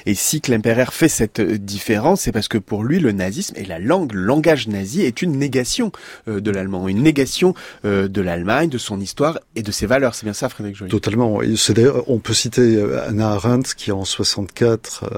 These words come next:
Speaker 2: euh, à l'occasion d'un entretien télévisé, euh, s-, s'exclame, euh, « Ce n'est tout de même pas la langue allemande qui est devenue folle. »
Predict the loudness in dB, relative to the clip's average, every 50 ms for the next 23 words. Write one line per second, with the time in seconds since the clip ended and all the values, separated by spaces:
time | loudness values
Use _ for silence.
0 | -8 -8 -8 -6 -6 -4 -4 -6 -6 -6 -4 -4 -2 0 0 0 -2 -2 -2 -4
1 | -6 -8 -10 -12 -8 -6 -6 -6 -6 -8 -10 -8 -6 -4 0 4 4 6 6 6
2 | 4 2 0 -2 -6 -8 -8 -10 -12 -12 -12 -12 -12 -12 -14 -16 -18 -20 _ -6
3 | -4 -2 -2 -2 -4 -4 -4 -2 -2 -2 -2 -2 -2 -2 0 2 2 4 4 4
4 | 2 2 2 0 0 0 0 -2 -2 -2 -4 -4 -4 -2 0 2 2 0 0 0
5 | 0 0 2 2 2 2 2 2 2 2 2 0 0 2 2 2 2 2 2 2
6 | 2 2 0 -2 -6 -6 -4 -4 -4 -2 -4 -4 -4 -4 -4 -4 -6 -8 -8 -10
7 | -10